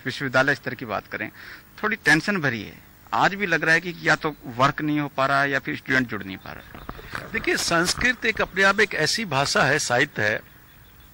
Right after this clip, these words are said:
Speaker 2: जिनका रुझान बच्चों का थोड़ा कम होता है।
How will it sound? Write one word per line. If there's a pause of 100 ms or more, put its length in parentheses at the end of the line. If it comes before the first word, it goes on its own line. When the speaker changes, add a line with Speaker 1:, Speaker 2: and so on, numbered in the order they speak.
(1040)
Speaker 2:
जिनका
रुझान
बच्चों
का
थोड़ा
कम
होता
है।